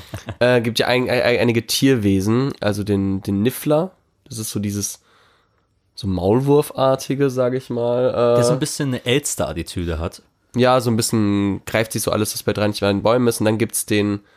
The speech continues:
Speaker 2: dieses, dieses, dieses, diesen Zweikling da, der, äh
Speaker 1: Pickett heißt er.
Speaker 2: Pickett,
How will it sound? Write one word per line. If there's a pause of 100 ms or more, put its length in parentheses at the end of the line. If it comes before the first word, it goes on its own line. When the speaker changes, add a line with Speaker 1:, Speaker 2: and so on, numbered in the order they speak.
(760)
Speaker 2:
dieses,
dieses,
dieses,
diesen
Zweikling
da, (100)
der,
äh (260)
Speaker 1:
Pickett
heißt
er.
Speaker 2:
Pickett,